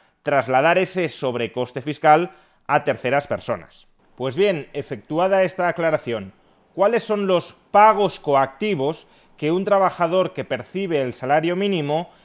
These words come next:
está normativamente obligado a efectuar al Estado? Partamos de la base de que la ministra de Hacienda tiene razón. Partamos de la base de que en el año dos mil veinticuatro los trabajadores que perciban el salario mínimo interprofesional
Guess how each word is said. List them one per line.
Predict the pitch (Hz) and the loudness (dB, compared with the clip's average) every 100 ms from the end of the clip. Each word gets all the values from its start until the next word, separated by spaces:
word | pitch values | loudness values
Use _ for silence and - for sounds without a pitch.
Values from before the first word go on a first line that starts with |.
| _ - | _ -8
está | 160 - 208 214 202 | -6 0 2 2 2
normativamente | 190 196 196 190 180 175 175 214 220 202 202 208 185 196 | 0 2 4 4 2 0 0 0 2 4 2 -4 -2 0
obligado | 190 147 147 156 165 170 | 2 0 0 2 2 4
a | 156 | 2
efectuar | - 131 - 123 131 147 156 - _ | 2 -4 -8 -2 2 2 0 -8 _
al | 135 139 135 | -2 0 0
Estado? | - 151 135 92 80 _ _ _ _ | 0 4 4 0 -12 _ _ _ _
Partamos | 160 233 269 233 | -2 0 -2 2
de | 214 | 4
la | |
base | 202 208 208 | 4 2 -2
de | 165 | -4
que | 160 | 0
la | 147 | 0
ministra | 151 165 175 175 | 0 -4 0 2
de | |
Hacienda | 160 170 165 175 180 - - _ | 0 -2 -2 2 2 -2 -16 _
tiene | 160 165 170 | -4 -2 0
razón. | 143 135 98 82 _ _ _ _ - | 0 -2 -8 -10 _ _ _ _ -6
Partamos | 113 - 143 131 | -2 -2 -2 -2
de | 139 | 2
la | 156 | 4
base | 190 185 208 208 | 4 0 -4 -4
de | 160 165 - | -4 -6 -4
que | 185 196 - | -2 0 -2
en | 135 | -6
el | 135 | -2
año | 160 160 120 | -2 -2 -6
dos | 113 | -8
mil | 123 | -8
veinticuatro | 131 151 180 202 - 196 220 196 | -6 -6 2 2 2 -2 -2 0
los | 147 - | -2 -2
trabajadores | 131 131 - 131 156 160 - | -2 0 0 -2 -2 -4 -6
que | 143 | -6
perciban | 139 131 170 151 123 | -6 -6 -2 -2 -2
el | 113 | -8
salario | 123 127 139 | -6 -4 -4
mínimo | 139 135 135 | -8 -10 -10
interprofesional | 131 135 - 131 147 151 180 196 | -8 -8 -8 -12 -8 -2 0 0